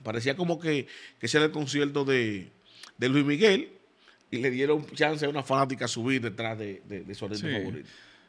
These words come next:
Speaker 2: Eso, por eso que yo digo, si, si no vamos a creer la, la narrativa de que fue algo espontáneo, entonces caemos en la contradicción de las actitudes. Es decir,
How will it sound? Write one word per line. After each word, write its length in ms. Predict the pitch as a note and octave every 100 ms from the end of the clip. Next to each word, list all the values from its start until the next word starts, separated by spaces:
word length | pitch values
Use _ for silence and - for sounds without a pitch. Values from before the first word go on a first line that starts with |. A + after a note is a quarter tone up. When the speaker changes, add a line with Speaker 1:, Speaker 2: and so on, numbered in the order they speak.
| _ -
Speaker 2:
Eso, 460 | B2+ B2+ - -
por 140 | - B2
eso 160 | C#3
que 140 | D#3 C#3+
yo 100 | C3+
digo, 220 | C#3 C3
si, 500 | - A#2+ A#2 G2 G2+
si 240 | - A#2
no 180 | A2+ A2+
vamos 280 | B2+ E3 F3+
a 40 |
creer 560 | D#3 C#3+ C#3+ D3 D#3 D3+
la, 840 | D3 B2+ B2 A2+ G#2+ G2 F#2+ F2 F#2+ - -
la 100 | B2+
narrativa 540 | A#2 A2+ A2+ A2 C#3+ C3+
de 80 | B2
que 100 | A#2
fue 140 | B2+
algo 160 | B2 B2+
espontáneo, 640 | B2+ A#2 A2+ C3+ C#3 C#3 F#3 _ _ _ -
entonces 560 | A2+ A2+ A#2 B2 B2+ B2
caemos 400 | A2+ A2 A2+ A#2+
en 60 | A#2+
la 100 | A#2
contradicción 880 | A2+ A2 G#2+ G2+ - A2+ B2 C3 A2
de 100 | A#2
las 160 | G#2
actitudes. 720 | G#2 - G2 C#3+ C3 E2 - _ _ _ _ _ _
Es 80 | A2
decir, 360 | A#2 A#2 G#2